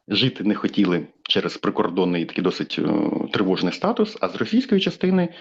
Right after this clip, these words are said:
бо імператриця Катерина в свій час видала спеціальний наказ про вигнання євреїв з території держави. Хоча там гетьман Данило Апостол намагався якось прокрутитися і дозволити участь євреїв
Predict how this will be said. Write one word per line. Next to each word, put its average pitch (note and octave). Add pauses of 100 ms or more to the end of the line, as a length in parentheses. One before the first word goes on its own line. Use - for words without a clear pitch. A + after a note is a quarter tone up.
(420)
бо A2
імператриця G2
Катерина E3
в -
свій F2
час -
видала F2+
спеціальний F2+
наказ D#3+
про -
вигнання G2
євреїв G2
з -
території -
держави. D#2+ (340)
Хоча G#2+
там F2
гетьман F#2
Данило F2 (160)
Апостол E2
намагався F2
якось -
прокрутитися D3+
і E2
дозволити G2
участь F2+
євреїв F2